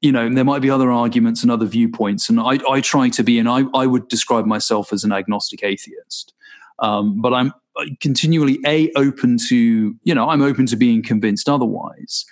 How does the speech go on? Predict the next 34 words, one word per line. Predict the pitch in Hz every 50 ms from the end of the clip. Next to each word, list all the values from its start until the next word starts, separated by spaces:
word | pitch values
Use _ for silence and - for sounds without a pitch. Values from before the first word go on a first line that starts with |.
| - - - - - - -
But | - 117 135 131 127
it's | 131 - -
also | - 151 156 - - 151 135 131
interesting | 131 131 123 - - - 131 123
to, | 120 131 -
like | 127 123 110 107
you | 117
say, | - 135
there | 117 117 120 123
are, | 131 127 127 123 120 - _ _ _ _ _ _ _ 135 -
people | - 147 139 - 135
can | 120 - - 123 120
come | 113 117 127 120 113
to | 113
different | 107 117 113 123 117 113
conclusions, | - 117 113 - 127 120 110 104 110 104
especially | 113 110 - - 151 143 - - 123
with | 117 107
something | - - 127 113 104 117 113
as, | 107 107 107 - _ _ -
you | 131
know, | 120 113 104
as | 104 104 -
complex | - 127 120 113 113 120 101 - -
as | 104
Christianity. | - - 123 110 - - 117 113 120 120 117 113 - 107
There | 101 107 110 110
are | 110
a | 104 104
lot | 107 113 120
of | 127
different | 127 151 - - 139 117
interpretations. | 131 - 131 117 113 - - - - - - - - - 113 - - - - - - _ - - - - - - - -
And | - 117 117 110 113 110 -